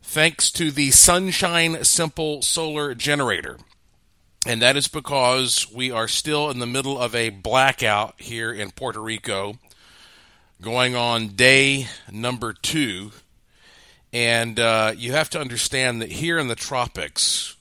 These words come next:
when you have a blackout, what that means is that not only is it dark, but it gets hot. There's no air conditioning, and it gets claustrophobic.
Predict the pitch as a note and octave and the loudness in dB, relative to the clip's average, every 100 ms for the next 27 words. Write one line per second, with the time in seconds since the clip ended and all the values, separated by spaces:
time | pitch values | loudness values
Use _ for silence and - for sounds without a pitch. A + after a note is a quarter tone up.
0 | - A2 G#2+ G#2+ G2 F2+ F#2 G#2 G2 - | -16 -10 -6 -4 -4 -6 -2 0 0 -4
1 | F2 E2 D2 _ _ - - - - _ | -6 -6 -8 _ _ -20 -20 -20 -20 _
2 | - A#2 A#2+ B2+ A2 A#2+ C3 B2 A2+ - | -8 -4 0 0 0 -2 -2 -2 -2 -4
3 | - A2 F#2+ - G#2+ G2 F#2+ - - - | -4 -8 -6 -4 -2 0 -2 -4 -10 -10
4 | - _ _ _ A2 A#2+ B2 A#2+ A2+ G2+ | -18 _ _ _ -4 -2 -2 -2 -2 -2
5 | G2+ F2 F2+ C3 F#2+ E2 - - - F#2+ | -4 -8 -4 0 0 -2 -8 -14 -18 -12
6 | G#2 F2+ G2 - - - G2+ - - - | -12 -10 -8 -8 -8 -6 -6 -6 -10 -10
7 | - F#2+ F#2 F#2+ G2+ F#2+ G#2 - F#2+ F#2 | -10 -16 -12 -10 -12 -8 -8 -8 -12 -10
8 | - E2+ D2+ D2+ F#2 E2+ F#2 - - - | -10 -12 -16 -14 -12 -12 -12 -12 -12 -6
9 | G#2+ - - - - G2+ D#2+ - - | -4 -4 -10 -14 -12 -12 -12 -14 -16